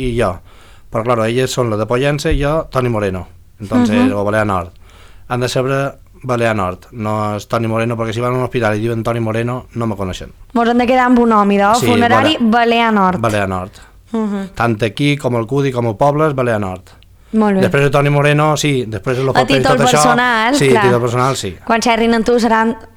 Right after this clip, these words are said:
Speaker 2: eh, el Balear Nord d'en Toni Moreno, però
Speaker 1: Pues,
Speaker 2: és Balear Nord.
Speaker 1: ojalà hi hagués posat Funerari Toni Moreno.
Speaker 2: Sí.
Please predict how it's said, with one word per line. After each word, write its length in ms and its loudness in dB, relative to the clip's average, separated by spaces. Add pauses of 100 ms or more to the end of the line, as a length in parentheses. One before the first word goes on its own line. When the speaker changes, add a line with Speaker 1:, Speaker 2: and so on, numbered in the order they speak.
Speaker 2:
eh, 320 4
el 60 2
Balear 300 2
Nord 300 2
d'en 320 2
Toni 240 2
Moreno, 400 2
però 220 2
Speaker 1:
Pues, 140 0
Speaker 2:
és 100 -16
Balear 420 2
Nord. 220 0
Speaker 1:
ojalà 360 0
hi 60 2
hagués 100 0
posat 360 0 (200)
Funerari 480 0
Toni 200 -2
Moreno. 400 -4
Speaker 2:
Sí. 440 0